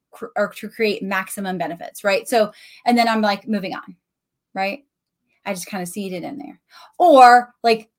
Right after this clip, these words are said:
let's say, um, my visible inner circle, we've talked about this so much, like, this is something I go in really deep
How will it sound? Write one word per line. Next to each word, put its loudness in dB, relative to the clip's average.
let's 0
say, -2
um, -8
my -8
visible -6
inner -8
circle, -12
we've -14
talked -10
about -8
this -10
so -6
much, -6
like, -6
this -10
is -12
something -10
I -4
go -6
in -8
really -8
deep -14